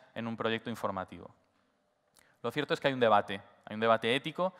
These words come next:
eh, en el que yo me posiciono, pues, con la reflexión que hice antes. Mientras las cosas estén claras y justificadas, eh, me parece que podemos aprender jugando.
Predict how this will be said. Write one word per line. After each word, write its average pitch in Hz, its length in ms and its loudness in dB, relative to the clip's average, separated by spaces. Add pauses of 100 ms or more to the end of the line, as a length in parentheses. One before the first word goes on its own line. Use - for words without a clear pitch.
(360)
eh, 113 160 -2
en 107 60 -2
el 107 80 -4
que 113 80 -4
yo 117 80 0
me 120 100 -2
posiciono, 147 680 0
pues, 117 220 -6
con 110 180 -2
la 104 100 0
reflexión 110 360 -4
que 127 80 -4
hice 110 140 0
antes. 98 420 -2 (260)
Mientras 113 240 0
las 117 120 2
cosas 135 260 -2
estén 135 320 -2
claras 113 400 6
y 120 40 -8
justificadas, 143 800 4 (300)
eh, 113 140 -2
me 110 120 -2
parece 117 240 0
que 120 80 -2
podemos 123 340 0
aprender 110 480 0 (120)
jugando. 95 460 -8